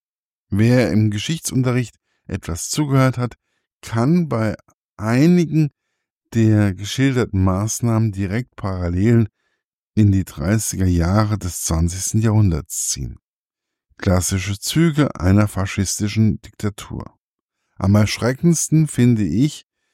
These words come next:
dass meine Fantasie nicht laut aufschrie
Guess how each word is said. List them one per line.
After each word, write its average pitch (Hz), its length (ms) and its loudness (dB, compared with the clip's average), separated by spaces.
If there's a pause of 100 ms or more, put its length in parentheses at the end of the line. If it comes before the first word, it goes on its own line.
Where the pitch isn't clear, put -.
(240)
dass - 340 -4
meine 110 380 4
Fantasie 107 800 -4 (520)
nicht 98 520 -2
laut 90 440 0
aufschrie 85 760 -6